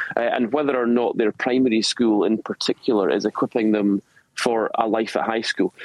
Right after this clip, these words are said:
These are big, big questions, they're, and they're uncomfortable and difficult to answer, um, partly because we don't have any data and partly because we are, as a nation, reticent to admit that we might not be getting education right.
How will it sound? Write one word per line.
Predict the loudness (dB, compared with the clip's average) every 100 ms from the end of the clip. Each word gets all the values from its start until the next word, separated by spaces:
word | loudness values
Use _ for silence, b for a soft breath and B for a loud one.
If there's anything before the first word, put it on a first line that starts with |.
| B -4
These | 0 2
are | 2
big, | 0 0 -2 -2
big | -4 -4 -2
questions, | -2 -2 0 0 0
they're, | -2 0
and | 0
they're | 0 0
uncomfortable | 0 0 0 -2 -2 -4 -2 0 2 0 0 B B B -2
and | 0 -2
difficult | -4 -4 -2 -2 -2
to | -2
answer, | -2 -2 -2 -4 -6 -14 B B B
um, | -2 0 0 0 -2
partly | -2 -2 -2
because | -4 -2 -2
we |
don't | 0 0
have | 0
any | 0 0
data | 0 -2 -2 -2
and | -2 -2
partly | -2 -2
because | -2 -2 -2 -2
we | -2 0
are, | 0 0 -2 -8 _ _ _
as | -2 0
a | 0
nation, | 2 2 0 0 2
reticent | 0 -2 -4 -2 -2 0
to | 0
admit | 2 2 2 2
that |
we | 2
might | 2 2
not | 0
be | 0
getting | -2 0 0
education | 0 -2 -2 -2 0 0
right. | 2 0 -4 -10